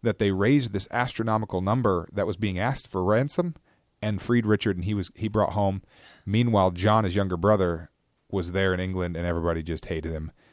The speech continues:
He was weak, and, um, it, it, very interesting story. Again, I teach that in my history class, <laughs> and it, it's just a lot of, uh, a lot of moving parts, all that didn't happen very well, and you end up with five more crusades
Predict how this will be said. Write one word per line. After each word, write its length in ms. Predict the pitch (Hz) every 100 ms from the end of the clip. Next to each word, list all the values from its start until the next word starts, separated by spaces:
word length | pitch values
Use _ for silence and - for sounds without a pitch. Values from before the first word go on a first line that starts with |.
| _
He 100 | -
was 140 | 80 90
weak, 380 | 110 110 - - _ _ _ _
and, 400 | 90 85 85 85
um, 420 | 82 78 80 73 - _ -
it, 180 | -
it, 180 | - -
very 300 | 120 139 101
interesting 400 | 90 92 - 82
story. 500 | - 95 82 80 87 -
Again, 240 | 101 104
I 80 | 95
teach 280 | - 131 -
that 160 | 101
in 40 | 90
my 120 | 82
history 260 | 104 - 117
class, 460 | 120 117 117 - - _ _ _ _ _ _
<laughs> 600 | - - - - - _
and 180 | 101 104
it, 140 | -
it's 240 | - 101 -
just 300 | 98 - - _ _
a 80 | 104
lot 300 | 95 101 104
of, 240 | 85 -
uh, 240 | 82 76 -
a 40 |
lot 160 | 104 160
of 80 | 123
moving 280 | 104 101 85
parts, 440 | 95 85 - - _ _ _ _ _
all 280 | 110 120 120
that 240 | 104 85 - _ _ _ _ -
didn't 240 | 110 104 87
happen 340 | 95 - 87
very 200 | 92 90
well, 300 | 90 107 104
and 120 | 92
you 100 | 98
end 140 | 95 92
up 120 | -
with 120 | 87
five 360 | - 95 107 110
more 200 | 101 92
crusades 720 | - 80 - 95 90 82 85